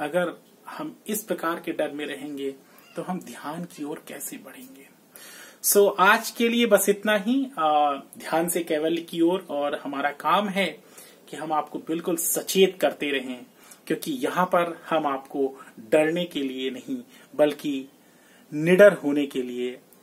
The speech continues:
ध्यान से कैवल्य की ओर लिए जा रहे हैं। So, अ, आपको, अ, एक और खुशखबरी देना चाहूंगा कि, अ, अभी, अ, हमारे यहाँ ग्रुप मेडिटेशन स्टार्ट हो गया है, ऑनलाइन आप अटेंड कर सकते हैं।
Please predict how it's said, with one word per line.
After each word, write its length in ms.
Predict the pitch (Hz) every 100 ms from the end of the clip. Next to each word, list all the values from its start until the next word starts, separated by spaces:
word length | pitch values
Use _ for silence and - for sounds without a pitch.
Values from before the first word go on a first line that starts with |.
| -
ध्यान 360 | - 143 151
से 200 | - 147
कैवल्य 460 | 135 135 123 127 123
की 200 | 117 123
ओर 200 | 120 117 -
लिए 180 | 123 113
जा 180 | 117
रहे 240 | 110 101 117
हैं। 220 | - - - - - - - - - - - -
So, 480 | - 180 165 156 147 - - _ _ _ _ _ _ - -
अ, 240 | 156 170 - - _ _ _ _ 156
आपको, 600 | 160 - 165 160 143 -
अ, 440 | 143 139 131 127 123 - _ _ 160
एक 180 | 160
और 180 | 175 180
खुशखबरी 500 | 175 170 - 156 165
देना 220 | 160 160
चाहूंगा 460 | 151 156 139 175 214
कि, 300 | 214 185 175
अ, 120 | 123 135 135 131 127 - _ -
अभी, 420 | 147 156 165 170 -
अ, 280 | 139 139 127 -
हमारे 280 | 156 147
यहाँ 120 | 151 147
ग्रुप 220 | 175 175
मेडिटेशन 600 | 165 151 156 - 185 220 233 -
स्टार्ट 440 | - - 143 143
हो 80 | 151
गया 180 | 156 160
है, 200 | 170 -
ऑनलाइन 400 | 139 139 143 160
आप 240 | 147 139 135
अटेंड 280 | 135 135
कर 120 | 139 147
सकते 360 | - 147 170
हैं। 280 | 160 196